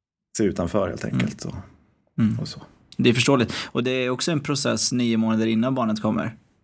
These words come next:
Speaker 2: som de kvinnorna då får gå
Speaker 1: Ja.
Speaker 2: igenom, medans vi inte... Det händer inte så stor skillnad för oss, förutom samma sak där, kanske hjälpa till med vardagssysslor och sånt.
Speaker 1: Precis.
Speaker 2: Och ta hand om kvinnan på ett annat sätt, liksom.
Speaker 1: Mm.
Speaker 2: Eller typ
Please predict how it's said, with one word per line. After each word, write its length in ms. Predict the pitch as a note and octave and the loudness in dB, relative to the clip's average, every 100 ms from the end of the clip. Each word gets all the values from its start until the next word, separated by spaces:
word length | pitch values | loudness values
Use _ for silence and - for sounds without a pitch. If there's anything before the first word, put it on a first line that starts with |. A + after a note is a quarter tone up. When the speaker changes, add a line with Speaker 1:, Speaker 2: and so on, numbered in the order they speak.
| _ | _
Speaker 2:
som 420 | - - A#2 A2 - | 0 2 2 2 -2
de 600 | - A#2+ A2+ A#2+ A#2 A2+ - - - - | -4 -2 0 2 4 2 0 -12 -6 -6
kvinnorna 380 | - A#2+ A2+ B2 | 0 2 4 4
då 160 | A2+ G2 | 2 2
får 200 | A2+ G#2 A#2 - _ - | 0 0 -2 -10 _ -10
gå 80 | - | 0
Speaker 1:
Ja. 60 | A2+ | 2
Speaker 2:
igenom, 360 | B2+ B2 A#2 | 4 4 4
medans 320 | G#2+ G#2 G#2 A#2 | 4 2 0 2
vi 380 | A2+ G#2 - - - - | 2 2 0 -4 -20 -14
inte... 560 | - B2+ A2+ - A#2 G#2+ | -2 0 0 2 2 2
Det 100 | - | 2
händer 180 | A#2+ B2+ | 2 4
inte 120 | B2+ | 2
så 140 | - C#3+ | 2 2
stor 140 | C#3 | 2
skillnad 240 | A#2+ A2+ A2 | 4 2 2
för 100 | A#2+ | 0
oss, 120 | - | 2
förutom 440 | B2 G2 A2+ A#2 - | 0 2 0 -2 -8
samma 220 | - A#2 | -4 -2
sak 200 | A2+ A2+ | 0 0
där, 140 | A#2+ A#2 | 0 0
kanske 240 | A#2 A2 | 0 -2
hjälpa 160 | A#2 A2 | -2 -2
till 140 | A#2+ | 0
med 120 | A#2 | 2
vardagssysslor 600 | A#2 A2+ A2 A#2 - A#2 | 2 0 0 -2 -4 -6
och 80 | A2 | -8
sånt. 240 | - A#2+ - - - - - | -8 -10 -10 -20 -20 -20 -10
Speaker 1:
Precis. 340 | G#2 - G2 | -6 -4 -4
Speaker 2:
Och 60 | - | -2
ta 80 | A2+ | 0
hand 300 | A2 A#2+ A2+ | 2 4 6
om 240 | G#2+ G2 - - - _ _ _ - - | 4 0 -6 -16 -20 _ _ _ -20 -12
kvinnan 360 | - A#2 A2+ G#2+ | 2 4 6 6
på 220 | A2+ A2 | 4 2
ett 140 | A#2 | 2
annat 200 | A2+ G2+ | 0 2
sätt, 240 | A#2+ A2+ - | 0 0 -6
liksom. 200 | A#2 - | -4 -2
Speaker 1:
Mm. 100 | - | -2
Speaker 2:
Eller 160 | A#2+ G2+ | -2 -4
typ 200 | - | -8